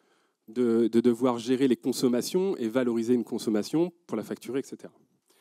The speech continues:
Donc on a une solution du C R M à la facturation chez J L Consulting.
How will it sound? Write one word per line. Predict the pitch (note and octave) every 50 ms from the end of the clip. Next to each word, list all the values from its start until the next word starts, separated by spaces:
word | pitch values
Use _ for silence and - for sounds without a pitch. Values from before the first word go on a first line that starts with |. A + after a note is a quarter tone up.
| _ _ _ _ -
Donc | B2+ B2+ -
on | C3+
a | B2+
une | B2
solution | A#2 - A#2 A2 G#2 - - D#3 G3+ A3 - _ _ _ _
du | - G#2+ A#2+ D3
C | D3 - C3 B2
R | A#2
M | B2+ C#3 D3+ - -
à | - B2+
la | B2
facturation | - C3 A#2 - A#2+ G#2+ G2+ - - C#3+ F#3 F3 - _ _ _ _ _ _ _ _ _ _ _ _ _ _ _ _ _ _ _ _ _ _ _ _ _ _
chez | - - - E3+ E3+ - -
J | - A2 B2
L | C#3+ C3+
Consulting. | - C3+ A2+ - A2+ - - G2+ -